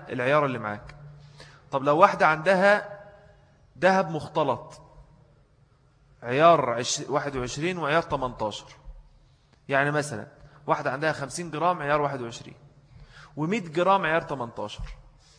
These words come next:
ده بلغ نصاب ولا لا؟ والله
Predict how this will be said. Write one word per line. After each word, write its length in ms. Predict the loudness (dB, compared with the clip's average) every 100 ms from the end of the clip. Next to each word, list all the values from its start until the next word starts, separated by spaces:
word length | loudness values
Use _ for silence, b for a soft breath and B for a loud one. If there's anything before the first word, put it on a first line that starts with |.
| b b b b b b b _ _
ده 180 | 2 4
بلغ 300 | 8 6 4
نصاب 300 | -2 -2 2
ولا 180 | 2 2
لا؟ 140 | 0 -4 -18 -20 -20 -20 -18 -16 -16 -16 -16 -16 -18 -18 -20 B B B -8
والله 360 | 0 2 2